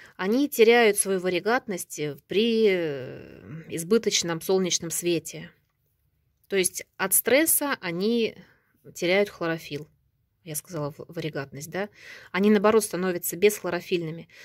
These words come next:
То есть солнце разрушает хлорофилл вот у таких растений. Вот смотрите, тёмные пятна — это то, что, м, есть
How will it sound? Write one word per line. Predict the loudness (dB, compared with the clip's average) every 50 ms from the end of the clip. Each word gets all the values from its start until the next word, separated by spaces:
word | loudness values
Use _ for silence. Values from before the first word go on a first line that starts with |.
| -20 -6 -2
То | 0
есть | 2 2 2
солнце | 4 4 4 4 2 0 -2 -2
разрушает | -2 -2 -2 -2 0 0 2 2 2 2 2 0
хлорофилл | -2 -6 -8 -6 -6 -6 -8 -10 -10 -10 -12 -12 _ _ _ _ _ _ _ _
вот | -16 -12 -12
у | -10
таких | -10 -10 -8 -6 -6 -6 -6
растений. | -6 -6 -6 -6 -4 -4 -4 -4 -6 -8 -12 -14 -18 _ _ _ _ _ _ _ _ _ _ _ _ _ _ _ _ _ _ _ _ _ _ _ -10
Вот | -6 -4
смотрите, | 0 2 4 4 4 2 0 -2 -6
тёмные | 2 6 6 6 6 4 0 0
пятна — | 2 2 2 2 2 2 0 0
это | 0 -2 -4 -6
то, | -4 -2 -2 -2
что, | -2 -4 -4 -4 -4 -2 -4 -4 -6 -10 -14
м, | -20 -20 -20 -20 -20 -20 -20 -20 -20 _ _
есть | -10 0 2 2 2 2 0 -6 -10 -12